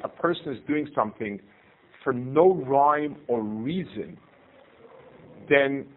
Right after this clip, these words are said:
we would call him a meshugana. Today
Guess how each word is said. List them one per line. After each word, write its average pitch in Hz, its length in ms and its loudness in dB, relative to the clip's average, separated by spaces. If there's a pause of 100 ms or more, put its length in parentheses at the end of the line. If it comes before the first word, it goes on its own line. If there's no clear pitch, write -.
we 139 200 0
would 160 320 2 (600)
call 123 300 0
him 127 140 -2
a 131 40 -6
meshugana. 151 580 -4 (920)
Today 226 180 6